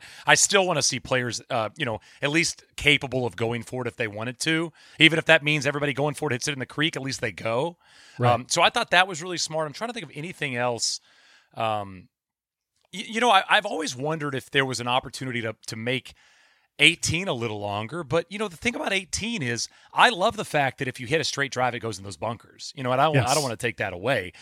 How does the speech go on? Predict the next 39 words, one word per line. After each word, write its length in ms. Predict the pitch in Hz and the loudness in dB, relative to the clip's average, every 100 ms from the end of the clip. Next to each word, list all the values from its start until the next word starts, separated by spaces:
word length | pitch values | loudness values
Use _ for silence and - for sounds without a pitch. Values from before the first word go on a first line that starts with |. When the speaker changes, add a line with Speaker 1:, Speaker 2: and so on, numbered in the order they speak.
| - | -4
Speaker 1:
I 80 | 190 | 0
mean, 80 | 185 | 2
they 80 | 180 | 6
obviously 380 | 190 240 - 151 | 6 6 0 -2
made 180 | 147 | -2
the 100 | 131 | -2
initial 280 | 123 165 - | -4 -4 -4
changes 340 | - 127 113 - | -4 -4 -4 -6
'cause 160 | 113 | -2
Tiger 240 | - 135 117 | 2 2 0
just 160 | 101 | -6
hit 80 | 117 | -6
it 80 | 107 | -6
over 240 | 139 127 | -6 -6
all 60 | 98 | -10
the 80 | 98 | -8
bunkers 440 | 107 98 104 - - - | -10 -8 -12 -12 -14 -8
when 120 | - 127 | -4 -2
he 40 | |
was 120 | 107 | -2
winning, 260 | 113 110 98 - - | -4 -4 -8 -16 -8
you 80 | |
know, 60 | 135 | -4
in 80 | 117 | 0
ninety-seven, 600 | 117 107 - 233 135 104 | 0 0 -2 -2 -2 0
but 180 | 135 135 _ _ _ _ _ - | 2 2 _ _ _ _ _ 2
I 80 | 151 | 2
was 160 | 196 165 | 2 0
wondering 220 | 196 160 | -2 0
about 240 | 143 123 | 0 0
that. 260 | 139 123 117 | 2 0 -2
Is 140 | 123 | -2
there 200 | 151 139 - - - | 0 -2 -4 -18 -18
any 220 | 190 196 180 | -4 2 6
opportunity 500 | 160 156 156 143 127 | 4 2 -4 -4 -4
to 60 | |
make 200 | 123 123 | -4 -2
that 180 | 135 127 | 0 0
hole, 320 | 113 127 117 | 0 -2 -4